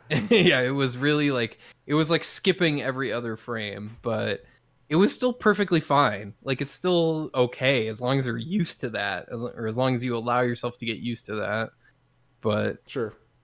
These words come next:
Speaker 1: yeah, it's, it's perfectly, I still play the original Madden. Like, if I had a choice
Speaker 2: <laughs>
Speaker 1: to play,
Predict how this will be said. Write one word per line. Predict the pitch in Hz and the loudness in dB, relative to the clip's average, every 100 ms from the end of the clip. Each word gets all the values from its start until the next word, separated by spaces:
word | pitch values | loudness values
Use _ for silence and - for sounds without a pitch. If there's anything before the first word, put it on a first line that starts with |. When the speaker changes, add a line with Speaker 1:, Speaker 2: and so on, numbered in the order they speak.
| - | -2
Speaker 1:
yeah, | 247 180 _ | -2 -2 _
it's, | - 277 - - | -8 -8 -8 -14
it's | 151 - | -14 -10
perfectly, | - 277 214 175 - | 0 0 2 2 2
I | 135 196 | 4 2
still | 240 - 349 277 | 4 4 6 6
play | - 202 240 | 4 6 6
the | 226 185 | 6 4
original | 156 143 135 | 2 2 2
Madden. | 120 117 120 120 | 2 0 -2 -2
Like, | 143 147 | 0 0
if | 147 | 0
I | 180 214 | 2 6
had | 202 | 8
a | 208 | 8
choice | 226 196 180 196 - | 8 6 8 6 6
Speaker 2:
<laughs> | |
Speaker 1:
to | 185 - 180 | 0 2 -2
play, | 147 196 135 | -2 -6 -8